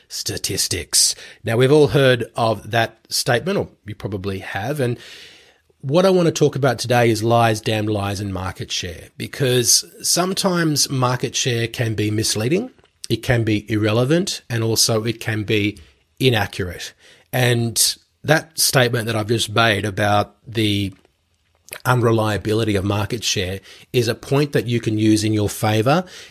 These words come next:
if market share isn't a great indicator for you. So if you've got a competitor in the market who's constantly talking about their high market share, a great objection handling technique, and if, if you joined our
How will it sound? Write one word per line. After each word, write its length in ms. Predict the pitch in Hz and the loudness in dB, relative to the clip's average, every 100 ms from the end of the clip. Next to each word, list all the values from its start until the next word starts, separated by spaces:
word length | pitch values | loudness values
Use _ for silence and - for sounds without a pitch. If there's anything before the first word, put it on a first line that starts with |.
| _ | _
if 380 | 143 170 - - _ - | 2 2 0 -10 _ -2
market 500 | 123 127 127 123 - | 2 2 2 -2 -2
share 360 | - 110 113 - | -2 0 -2 -2
isn't 400 | 127 117 127 120 - | -2 0 0 -2 -4
a 80 | |
great 440 | 113 104 107 110 - | -2 2 2 2 -4
indicator 680 | 110 104 107 - 104 98 95 | -4 -2 -4 -2 -4 -2 -6
for 160 | - 98 | -6 -4
you. 360 | 90 92 - - _ - - - | -2 -4 -6 -16 _ -20 -20 -4
So 180 | - | 2
if 140 | 117 156 | 4 4
you've 160 | 185 | 2
got 120 | 165 156 | 4 2
a 60 | |
competitor 500 | - 120 135 120 117 | 2 0 2 4 4
in 60 | 110 | 4
the 80 | 104 | 4
market 380 | 104 107 117 | 4 2 2
who's 120 | 117 - | 0 0
constantly 400 | 123 107 120 107 | 0 0 -2 0
talking 360 | 113 98 98 | 0 -2 -6
about 300 | 92 104 101 | -2 -2 -2
their 120 | 104 | -4
high 300 | 92 101 101 | -2 2 2
market 520 | 104 110 175 226 208 - | 2 2 0 2 -2 0
share, 380 | - 85 139 - - - - - | -4 -4 -8 -8 -20 -20 -20 -4
a 80 | 139 | -2
great 380 | 135 165 175 170 | 2 2 2 0
objection 720 | 117 135 131 - 127 113 104 _ _ _ | -2 0 0 0 0 -2 -6 _ _ _
handling 480 | - 139 127 117 107 - | 0 2 4 2 0 -2
technique, 600 | - - 131 170 117 - | -2 -2 2 2 2 -2
and 140 | 104 | -6
if, 100 | 101 - | -8 -14
if 140 | - | -10
you 80 | 101 | -6
joined 280 | 123 107 104 | -2 -2 0
our 240 | 104 95 | 0 0